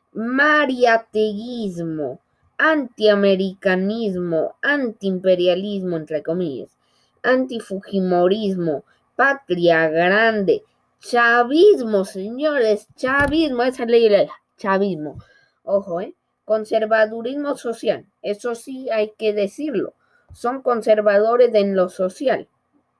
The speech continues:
porque no están a favor del aborto, ni del casamiento gay, ni de, bueno. Eh, federalismo,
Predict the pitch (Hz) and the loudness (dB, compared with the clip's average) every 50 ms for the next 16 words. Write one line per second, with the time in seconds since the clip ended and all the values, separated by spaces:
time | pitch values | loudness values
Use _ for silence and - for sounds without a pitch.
0 | _ _ _ _ _ _ _ _ _ _ _ _ _ _ _ _ _ _ - 208 | _ _ _ _ _ _ _ _ _ _ _ _ _ _ _ _ _ _ 0 0
1 | 202 - 214 208 208 208 226 233 226 - 330 220 226 214 208 - 208 214 226 220 | 2 2 2 2 2 2 0 0 0 0 -2 -2 -2 -4 -2 2 2 2 2 2
2 | 214 208 202 196 185 175 185 190 202 226 240 247 240 240 - - 247 240 233 233 | 2 2 2 2 2 0 0 -2 -2 -2 -2 -2 -2 -4 -6 -2 -2 -2 0 -2
3 | 233 226 220 214 208 208 202 202 202 196 190 190 190 190 185 190 - - 180 190 | -4 -6 -8 -8 -8 -6 -8 -8 -8 -8 -6 -4 -4 -4 -4 -6 -6 -6 -6 -6
4 | - - 190 185 196 208 208 208 202 202 - 170 175 185 202 214 254 247 247 247 | -6 -6 -6 -6 -4 -4 -4 -4 -4 -2 -2 0 2 2 2 2 2 0 -6 -10
5 | 247 240 240 226 214 208 196 190 185 185 185 175 175 175 160 143 113 - - _ | -10 -10 -8 -8 -6 -6 -4 -4 -2 -2 -4 -2 -2 -2 -2 -4 -6 -8 -12 _
6 | _ _ _ _ _ _ _ _ _ _ _ _ _ _ _ _ _ _ _ _ | _ _ _ _ _ _ _ _ _ _ _ _ _ _ _ _ _ _ _ _
7 | _ _ _ _ _ _ _ - - - _ _ _ _ - - - 202 208 214 | _ _ _ _ _ _ _ -20 -20 -20 _ _ _ _ -12 -2 2 4 6 6
8 | 208 208 208 202 202 208 202 - - _ _ _ - - 233 240 247 254 247 240 | 8 8 8 8 8 6 4 4 0 _ _ _ -10 -2 2 6 6 6 6 6
9 | 240 233 233 220 214 202 202 208 208 220 214 196 170 165 156 147 139 139 135 135 | 6 6 6 6 4 4 4 2 0 -2 -6 -6 -6 -6 -6 -6 -6 -6 -8 -10